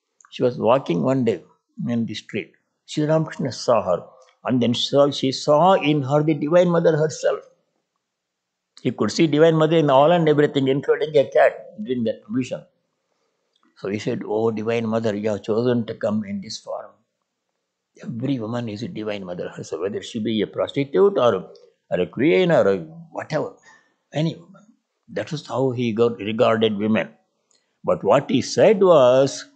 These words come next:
we should give up desire for enjoyment, sensory enjoyment. Same thing applies to women also. Most of the teachings were given when men were there.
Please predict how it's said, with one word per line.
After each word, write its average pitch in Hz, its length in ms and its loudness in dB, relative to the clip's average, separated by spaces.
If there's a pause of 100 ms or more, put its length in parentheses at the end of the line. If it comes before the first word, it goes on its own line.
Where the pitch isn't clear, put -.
(1200)
we 127 240 0
should 117 280 -4
give 117 160 2
up 180 280 4 (1080)
desire 135 420 4
for 160 220 2 (100)
enjoyment, 123 800 4 (380)
sensory 117 560 0
enjoyment. 90 420 -4 (1000)
Same 117 300 -2
thing 170 220 0
applies 160 320 2
to 147 80 -4
women 135 280 4
also. 98 320 0
Most 95 300 -2
of 165 120 0
the 156 80 2
teachings 151 440 -2
were 135 80 4
given 131 380 2
when 113 260 -2
men 131 300 2
were 113 160 2
there. 98 320 0